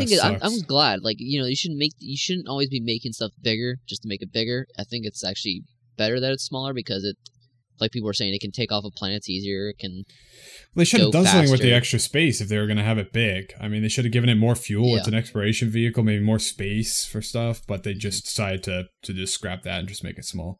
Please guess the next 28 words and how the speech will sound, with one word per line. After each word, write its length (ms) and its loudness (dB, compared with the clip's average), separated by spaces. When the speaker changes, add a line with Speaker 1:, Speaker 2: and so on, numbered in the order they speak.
Speaker 2:
Which, 220 -6
I 140 -2
mean, 160 0
I 60 0
guess 180 2
isn't 200 2
a 60 2
bad 200 2
idea 280 -2
as 140 -6
long 120 -4
as 120 -8
it's, 280 -10
has 380 -6
use. 580 -6
But 180 -10
Speaker 1:
Yeah, 200 4
but 140 0
so 480 0
the 120 -6
major 340 0
news 400 -2
we 120 0
have 200 0
this 200 -4
week 260 0
is 280 -2
that 280 -2